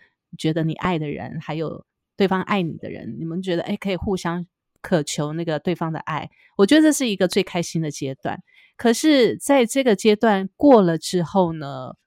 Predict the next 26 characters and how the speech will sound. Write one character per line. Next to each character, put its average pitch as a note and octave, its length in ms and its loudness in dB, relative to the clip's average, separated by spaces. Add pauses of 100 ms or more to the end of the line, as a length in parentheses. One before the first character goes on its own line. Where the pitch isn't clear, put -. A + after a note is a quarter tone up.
(100)
我 F3+ 140 4
觉 A3 160 4
得 A#3+ 120 4
很 F#3+ 280 0
多 G3+ 200 2
人 E3+ 220 0
他 F3+ 160 -4
会 F#3 160 -2
陷 F3+ 340 0
在 F3 220 0
一 D3+ 140 -8
个 D#3 180 -4
索 E3 320 0
取 - 300 -8
爱 D#3 160 0
的 D#3 100 -4
阶 C3+ 240 -6
段。 - 240 -4 (520)
那 C4 420 2
所 - 180 2
谓 E4 80 8
的 D#4+ 100 6
索 A#3 220 4
取 - 140 -4
爱 G#3 240 -2
是 F#3+ 420 -4